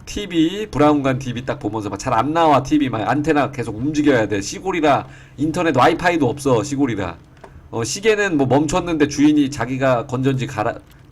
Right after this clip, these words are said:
당신이 사서 갈래. 어, 갈아주지도 않아. 건전지 사서 가세요. 뭐, 세 달간 체류하면서 무슨 건전지 갈아달라고 합니까? 본인이 갈지. 여기 안에는 다 떼껴가지고, 이끼 껴가지고,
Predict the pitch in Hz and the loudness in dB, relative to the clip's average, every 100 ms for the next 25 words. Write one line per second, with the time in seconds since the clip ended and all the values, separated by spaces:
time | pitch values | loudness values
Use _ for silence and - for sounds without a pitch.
0 | - - 131 135 135 147 160 - 110 107 | -12 -6 -2 0 0 -2 -4 -2 -2 -2
1 | 98 95 95 123 151 131 123 131 98 90 | -2 -4 -4 0 0 -2 -4 -4 -4 -6
2 | 82 - - - - - 156 190 170 165 | -12 -16 -20 -20 -12 -4 -2 -2 -4 -4
3 | 175 170 117 123 135 127 139 131 90 87 | -4 -2 0 0 0 0 -2 -6 -10 -12
4 | - - - - - 156 170 190 185 156 | -18 -20 -20 -20 -8 -2 0 0 0 -2
5 | 175 170 160 147 127 131 110 123 131 - | -2 0 0 -2 -4 -6 -6 -4 -4 -4
6 | 101 104 104 98 87 82 85 90 85 104 | -4 -4 -4 -4 -6 -10 -14 -14 -10 -8
7 | 110 98 87 82 85 - - - 67 110 | -8 -8 -10 -12 -16 -18 -20 -20 -4 0
8 | 135 120 135 127 120 202 208 208 175 147 | 4 4 2 -2 -2 -2 0 2 2 2
9 | 127 156 170 - 160 147 135 120 113 | 0 -2 -6 0 2 2 0 -2 -4